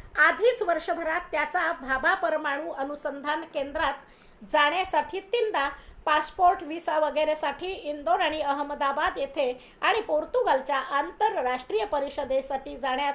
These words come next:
भरपूर वेळ गेला होता. याला अंतिम फेरीसाठी पाठवावं की नाही, यावर माझं मन द्विधा होतं. पुढील शिक्षणासाठी बारावीचा अभ्यास महत्त्वाचा असतो, असं सर्वसामान्यपणे मानतात.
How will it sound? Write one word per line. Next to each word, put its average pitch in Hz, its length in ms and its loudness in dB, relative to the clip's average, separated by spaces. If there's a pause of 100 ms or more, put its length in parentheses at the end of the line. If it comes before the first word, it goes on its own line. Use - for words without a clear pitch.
भरपूर 359 440 0
वेळ 269 220 2
गेला 254 200 0
होता. 262 360 -2 (380)
याला 330 200 2
अंतिम 403 540 2
फेरीसाठी 339 540 -2
पाठवावं 392 560 0
की 349 160 -6
नाही, 269 320 -2 (280)
यावर 285 360 4
माझं 262 540 0
मन 262 180 -2
द्विधा 254 380 -4
होतं. 226 320 -8 (360)
पुढील 453 280 6
शिक्षणासाठी 370 800 0
बारावीचा 277 600 0
अभ्यास 254 560 -4
महत्त्वाचा 254 600 -2
असतो, 285 440 0 (240)
असं 349 320 2
सर्वसामान्यपणे 269 1120 -2
मानतात. 427 360 -2